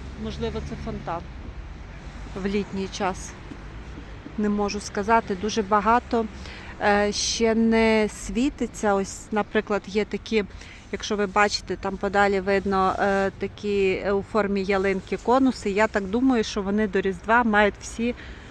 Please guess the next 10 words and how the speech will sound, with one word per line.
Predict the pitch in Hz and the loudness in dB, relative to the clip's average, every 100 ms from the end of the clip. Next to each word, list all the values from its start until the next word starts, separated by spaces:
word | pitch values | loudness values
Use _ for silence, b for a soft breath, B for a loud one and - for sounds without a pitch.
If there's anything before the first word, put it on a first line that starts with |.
| B B B B - - - - - - - - - | B B B B -14 -14 -14 -16 -16 -16 -16 -16 -6
е, | 196 220 226 202 B B B - - - - | -4 -2 -4 -4 B B B -16 -14 -12 -10
засяяти. | 190 208 - 220 180 170 175 196 | -4 -4 -2 4 4 4 -2 -6
Дивіться, | 196 220 214 196 | -2 -2 0 -4
яка | 185 202 196 | -2 -2 -2
це | - 180 - 208 | -4 -10 -8 0
форма | 196 196 190 202 - - - | 0 2 0 -4 -6 -14 -6
рослини. | 202 196 - 220 240 240 214 B B B - | -2 -2 -4 -2 0 2 0 B B B 0
Нам | 196 180 | 0 0
цікаво, | - 196 220 240 208 | -6 0 4 4 0
садівникам. | - 202 180 180 185 - 180 | -4 -4 -2 -4 -4 2 2